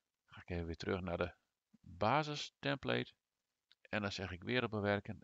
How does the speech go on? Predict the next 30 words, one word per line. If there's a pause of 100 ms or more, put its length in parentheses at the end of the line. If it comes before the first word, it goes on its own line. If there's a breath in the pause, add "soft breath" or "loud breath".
en
dan (240)
plakken
als
een
nieuwe
laag. (1700)
Nou, (520)
dan
zie
je
al
dat
het
fout
gaat.
Wat
ik
fout
gedaan
heb,
weet
ik
niet.
Dan
ga
ik
even
weer
terug.